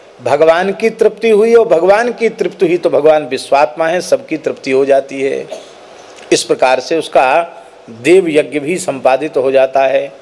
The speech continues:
इसका मतलब ये नहीं कि उसको अग्नि में आहुति नहीं देनी चाहिए, अग्नि में आहुति दे तो अच्छी बात है, क्यों, अग्नि भी भगवान का स्वरूप है।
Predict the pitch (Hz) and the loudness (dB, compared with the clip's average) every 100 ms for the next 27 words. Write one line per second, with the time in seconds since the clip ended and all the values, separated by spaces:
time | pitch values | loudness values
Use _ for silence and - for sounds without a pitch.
0 | - - - - - - - 143 - 170 | -20 -20 -20 -20 -20 -20 -8 -4 0 0
1 | 170 180 175 175 226 226 220 - 214 180 | 0 0 0 0 0 2 2 2 2 2
2 | 175 180 190 185 156 151 151 151 135 123 | 0 -2 0 0 2 2 0 -4 -4 -4
3 | 120 107 110 113 123 127 120 127 160 156 | -6 -2 -2 -2 -4 -4 -2 -2 -4 -2
4 | 180 214 196 - 208 185 185 190 - - | 0 0 -2 -2 0 0 -2 -10 -12 -20
5 | - - 131 139 143 156 180 165 185 135 | -20 -6 -2 0 0 0 -2 0 0 0
6 | 143 139 135 165 - 131 139 160 131 135 | 0 0 2 0 0 -4 -4 -2 2 2
7 | 139 | 0